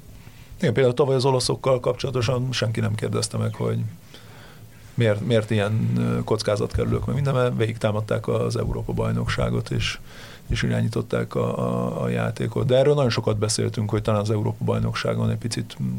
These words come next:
többet kaptunk így a támadó futballból, mint mondjuk amennyire itt a világbajnokságon valóban, ö, kiestek azok a csapatok, akik bátrabban próbáltak, ö, futballozni.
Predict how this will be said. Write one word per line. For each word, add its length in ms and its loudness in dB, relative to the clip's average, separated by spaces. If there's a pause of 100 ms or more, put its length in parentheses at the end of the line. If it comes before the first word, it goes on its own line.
többet 300 -2
kaptunk 440 -4
így 100 0
a 80 -2
támadó 400 0
futballból, 720 -2 (440)
mint 280 2
mondjuk 480 0
amennyire 480 0
itt 240 0
a 60 0
világbajnokságon 1200 0 (120)
valóban, 640 2
ö, 400 2 (160)
kiestek 460 -2
azok 220 0
a 60 -4
csapatok, 440 -2
akik 240 -4
bátrabban 520 0
próbáltak, 640 -2
ö, 240 -2 (320)
futballozni. 680 -4